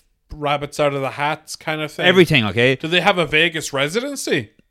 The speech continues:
Speaker 2: Uh, no, they don't.
Speaker 1: Oh, well then, they're not real magicians.
Speaker 2: Yeah, you're not a real magician unless the tiger bites someone.
Speaker 1: <laughs>
Speaker 2: So, uh, they, they defeat Yogos, all right? And they talk to America Chavez. Turns out she's the power to travel to universes.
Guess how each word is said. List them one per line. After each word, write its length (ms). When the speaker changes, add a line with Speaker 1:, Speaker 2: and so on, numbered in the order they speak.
Speaker 2:
Uh, 160
no, 320
they 80
don't. 120
Speaker 1:
Oh, 680
well 180
then, 280
they're 80
not 180
real 160
magicians. 640
Speaker 2:
Yeah, 260
you're 160
not 60
a 40
real 140
magician 240
unless 160
the 100
tiger 400
bites 340
someone. 440
Speaker 1:
<laughs> 40
Speaker 2:
So, 260
uh, 280
they, 220
they 200
defeat 400
Yogos, 560
all 120
right? 320
And 120
they 60
talk 360
to 160
America 340
Chavez. 640
Turns 360
out 240
she's 240
the 80
power 380
to 80
travel 320
to 140
universes. 880